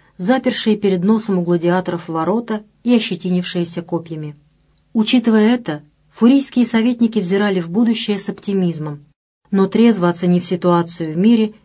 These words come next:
и взвесив все «за» и «против», пришли к выводу, что стороны находятся в примерно равном положении. Но всё переменилось в один день. Стоило одному из капитанов пиратов,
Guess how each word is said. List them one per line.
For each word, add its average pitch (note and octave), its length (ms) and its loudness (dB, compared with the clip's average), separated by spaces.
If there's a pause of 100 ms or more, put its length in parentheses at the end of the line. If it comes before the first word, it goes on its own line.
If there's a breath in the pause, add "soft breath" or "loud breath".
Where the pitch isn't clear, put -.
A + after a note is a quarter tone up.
(140 loud breath)
и G#3+ 100 0
взвесив G3+ 460 -2
все F3 260 -2
«за» E3+ 160 0
и D#3+ 80 -2
«против», A3+ 480 -4 (400)
пришли A#3+ 320 2
к C#4+ 100 -4
выводу, A#3 380 2
что G3 200 -4
стороны A#3+ 460 0
находятся G#3 640 -2
в - 60 -16
примерно A#3+ 500 2
равном E3 360 0
положении. D#3 640 -8 (520)
Но G3+ 120 0
всё A#3 220 0
переменилось A3+ 720 4
в F#3+ 60 -2
один F#3+ 340 0
день. E3 320 -4 (460)
Стоило C4 500 2
одному G3 340 2
из G3 140 -4
капитанов F#3 580 -4
пиратов, G#3+ 540 -2